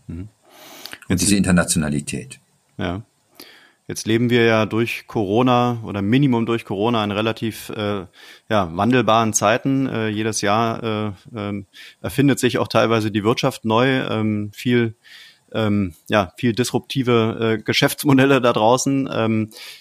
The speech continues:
Speaker 1: wie setzt ihr euch zusammen? Wie, ähm, wie entwickelt ihr auch Great Place to Work weiter und wie stellt ihr euch auf die Gegebenheiten draußen in der Wirtschaft ein?
Speaker 2: Ja, also spannend. Man dachte in Corona, ups, das Thema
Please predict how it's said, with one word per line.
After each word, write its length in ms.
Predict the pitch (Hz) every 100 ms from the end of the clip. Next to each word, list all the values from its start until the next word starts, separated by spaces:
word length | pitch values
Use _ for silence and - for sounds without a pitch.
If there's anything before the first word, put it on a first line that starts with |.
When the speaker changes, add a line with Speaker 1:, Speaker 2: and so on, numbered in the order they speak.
| _ -
Speaker 1:
wie 340 | 113 135 107
setzt 300 | 113 120 -
ihr 120 | 156
euch 160 | 95 -
zusammen? 440 | 104 98 98 101
Wie, 240 | 110 120 117
ähm, 420 | 92 110 107 101
wie 140 | 113
entwickelt 460 | 110 98 127 127 -
ihr 240 | 127 131
auch 260 | 87 117 -
Great 220 | 110 -
Place 240 | 117 113
to 100 | -
Work 260 | 104 123 147
weiter 300 | 117 127 131
und 120 | 117
wie 80 | 113
stellt 280 | - 110 127
ihr 100 | 107
euch 180 | 117 107
auf 100 | -
die 320 | 117 117 113
Gegebenheiten 800 | 113 107 123 123 110 110 110 107
draußen 280 | 101 110 107
in 60 |
der 100 | 110
Wirtschaft 320 | 113 - 87 -
ein? 220 | 87 90 _ _ _ _ - - - -
Speaker 2:
Ja, 400 | 143 120 117 127 - -
also 320 | 131 127 135
spannend. 800 | 127 - - 135 156 156 147 -
Man 180 | 117 113
dachte 360 | 113 117 - 113
in 160 | 110
Corona, 680 | 110 107 101 117 120 113 110
ups, 340 | - - 127 -
das 340 | 101 95 -
Thema 520 | 110 104 101 92 90